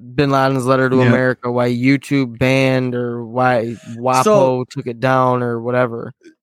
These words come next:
Speaker 2: So again, like I said, I probably haven't, like,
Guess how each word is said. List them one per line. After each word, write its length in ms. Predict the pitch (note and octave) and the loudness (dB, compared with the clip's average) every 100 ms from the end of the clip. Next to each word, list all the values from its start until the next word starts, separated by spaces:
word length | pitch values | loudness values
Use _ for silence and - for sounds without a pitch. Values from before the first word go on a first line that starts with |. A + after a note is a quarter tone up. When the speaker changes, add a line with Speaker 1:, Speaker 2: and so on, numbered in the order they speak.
| _ _ _ _ D#3+ | _ _ _ _ -8
Speaker 2:
So 260 | D#3+ F3+ | 0 2
again, 280 | D3+ C#3+ B2+ | 4 2 0
like 140 | B2 B2 | -2 -4
I 60 | |
said, 180 | A#2+ B2 | -2 0
I 60 | A#2+ | 0
probably 300 | D#3 D#3 D#3+ | 0 2 2
haven't, 320 | C#3+ C3+ B2+ | 0 -2 -2
like, 300 | A#2+ A#2+ A2+ | -2 -2 -4